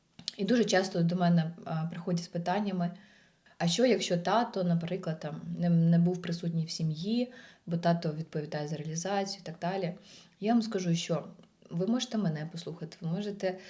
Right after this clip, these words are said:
послухати іншу людину чи взагалі не слухати, але в будь-якому разі ви будете все одно повертатися до цієї історії.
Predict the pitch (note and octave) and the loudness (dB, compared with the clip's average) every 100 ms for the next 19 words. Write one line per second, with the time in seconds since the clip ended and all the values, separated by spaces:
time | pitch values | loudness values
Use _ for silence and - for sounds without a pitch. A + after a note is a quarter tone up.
0 | - - F#3 G3+ G#3 D#3+ F3 E3+ E3+ D#3+ | -18 -10 -6 -2 -2 2 2 2 2 0
1 | D#3+ D#3 D#3 - G3 F#3+ F3 D#3 F3+ E3+ | 0 -4 -4 -4 0 2 2 0 2 0
2 | - E3 D#3+ - D#3+ E3+ G#3+ G#3+ - E3+ | 0 -6 -6 -6 -2 0 0 -2 0 2
3 | F#3 D4+ D4+ F#3 E3+ G3 G3 F3 - F3 | 2 -2 -4 -2 -2 -4 -6 -10 -4 -2
4 | F#3 G#3+ E3+ E3+ E3+ D#3+ E3+ - D#3+ D#3+ | 0 0 0 0 0 -4 -4 -10 -8 -8
5 | E3 - - - - - - G3 E3+ E3+ | -8 -12 -20 -20 -20 -16 0 4 6 4
6 | A3 C#4 B3+ F3 | 0 0 0 0